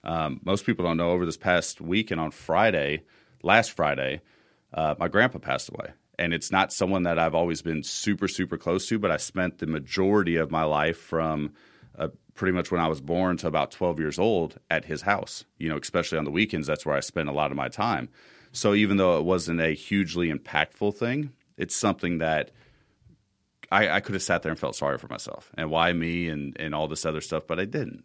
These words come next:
because I have a belief that, you know, we all know people are gonna go, people are gonna die. There's no question about it. Some people go before others and some people go before their time,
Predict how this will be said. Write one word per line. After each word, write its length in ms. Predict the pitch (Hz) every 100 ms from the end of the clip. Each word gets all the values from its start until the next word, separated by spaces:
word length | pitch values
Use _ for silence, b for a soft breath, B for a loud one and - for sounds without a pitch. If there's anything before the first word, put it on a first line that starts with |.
| _
because 560 | - 78 104 95 90 - b b b b b b
I 120 | 95
have 180 | 117 127
a 60 | 117
belief 420 | 90 87 92 92
that, 240 | 82 78 -
you 80 | 95
know, 100 | 90
we 140 | 98
all 120 | 117
know 120 | 98
people 280 | 80 80 -
are 60 | 73
gonna 140 | 65
go, 260 | 60 60 65
people 260 | - 76
are 40 | 82
gonna 160 | 87
die. 240 | 71 69 64
There's 180 | 76 80
no 80 |
question 380 | 76 - 78 -
about 240 | 64 64 64
it. 100 | -
Some 180 | 76
people 240 | 73 80 82
go 200 | 76 78
before 380 | 78 - 82 78
others 420 | 67 71 82 - _
and 120 | 82 76
some 200 | - 76
people 280 | 85 - 76
go 200 | 73 73
before 340 | 71 - 73
their 140 | 65
time, 480 | 65 90 92 65 64